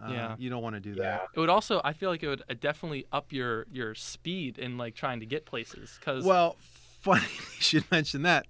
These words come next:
Speaker 1: Uh, Missus Yoder and I, she's been taking me on walks.
Speaker 2: <laughs>
Speaker 1: Um, I, I, <laughs> uh, don't, don't, don't get old, son. Uh,
Speaker 2: <laughs>
Speaker 1: yeah, burn out bright, young.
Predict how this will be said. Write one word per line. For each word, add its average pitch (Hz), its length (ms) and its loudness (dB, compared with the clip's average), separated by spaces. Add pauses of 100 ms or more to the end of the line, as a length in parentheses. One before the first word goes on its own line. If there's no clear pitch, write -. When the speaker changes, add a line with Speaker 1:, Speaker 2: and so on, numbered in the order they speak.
Speaker 1:
Uh, 135 260 6
Missus 151 380 0
Yoder 151 300 6
and 131 100 2
I, 117 160 4
she's 127 220 -6
been 127 140 -6
taking 135 340 -4
me 120 80 -4
on 107 180 -4
walks. 113 540 2
Speaker 2:
<laughs> 127 40 -6 (560)
Speaker 1:
Um, 120 640 2
I, 123 360 0 (120)
I, 120 320 2 (640)
<laughs> 123 160 -4 (340)
uh, 147 300 6
don't, 180 220 4
don't, 185 260 4
don't 165 180 2
get 127 140 -2
old, 110 220 -6
son. 117 340 4 (260)
Uh, 123 400 4 (180)
Speaker 2:
<laughs> - 200 -12
Speaker 1:
yeah, 127 300 2 (160)
burn 165 180 6
out 165 180 2
bright, 135 440 2
young. 127 400 -4